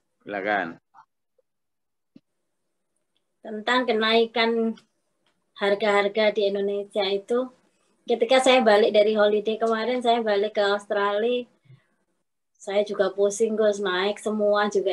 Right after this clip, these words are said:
Speaker 2: di sini.
Speaker 1: Nah, ngapain Australia ikut-ikutan menaikkan B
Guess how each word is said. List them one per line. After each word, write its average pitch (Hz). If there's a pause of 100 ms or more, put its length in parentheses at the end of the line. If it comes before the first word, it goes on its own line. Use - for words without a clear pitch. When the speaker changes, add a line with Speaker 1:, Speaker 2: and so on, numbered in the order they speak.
Speaker 2:
di 180
sini. 175 (2500)
Speaker 1:
Nah, 120
ngapain 143
Australia 117
ikut-ikutan 117
menaikkan 110
B 98